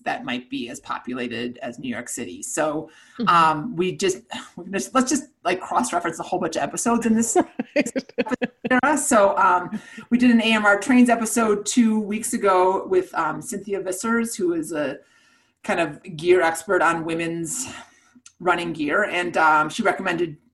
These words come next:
Speaker 1: um, a couple different vests. One is the, um, Nathan Vapor Howe, which is
Speaker 2: Mm-hmm.
Speaker 1: named after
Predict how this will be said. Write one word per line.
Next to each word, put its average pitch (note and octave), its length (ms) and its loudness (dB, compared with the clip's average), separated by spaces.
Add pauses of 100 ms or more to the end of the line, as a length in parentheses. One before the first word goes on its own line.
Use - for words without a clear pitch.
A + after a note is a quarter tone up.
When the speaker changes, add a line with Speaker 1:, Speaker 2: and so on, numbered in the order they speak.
(380)
Speaker 1:
um, E3+ 260 0
a D#3+ 40 -6
couple F#3+ 300 -2
different E3+ 580 -4
vests. D#3 500 -6
One E3 200 -4
is D#3+ 200 -4
the, D#3 260 -4
um, C#3 320 -4
Nathan E3 400 -2
Vapor D#3 320 -4
Howe, D3+ 560 0
which - 220 -6
is D#3+ 200 -4
Speaker 2:
Mm-hmm. E3+ 100 -8
Speaker 1:
named D#3 260 -10
after D#3 600 -8